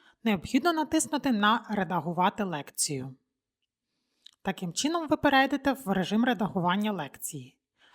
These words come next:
Для того, щоб відредагувати якесь конкретне питання, необхідно натиснути на коліщатко навпроти цього питання, і таким чином ви перейдете до даного питання і зможете його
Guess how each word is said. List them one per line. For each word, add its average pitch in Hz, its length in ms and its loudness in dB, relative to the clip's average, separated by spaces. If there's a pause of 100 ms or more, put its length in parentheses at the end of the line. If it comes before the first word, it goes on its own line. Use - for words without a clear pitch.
(200)
Для 208 100 0
того, 302 240 6
щоб - 180 0
відредагувати 240 840 4
якесь 202 300 -4
конкретне 233 520 -2
питання, 320 520 0 (440)
необхідно 233 520 2
натиснути 240 640 0
на 202 260 2 (300)
коліщатко 226 880 4 (340)
навпроти 277 440 6
цього 262 300 4
питання, 269 600 2 (540)
і 320 180 8
таким 240 340 2
чином 311 360 2
ви 214 80 4
перейдете 220 560 0
до 240 300 6 (140)
даного 196 440 0
питання 247 500 0
і 220 60 -10
зможете 202 500 0
його 180 460 4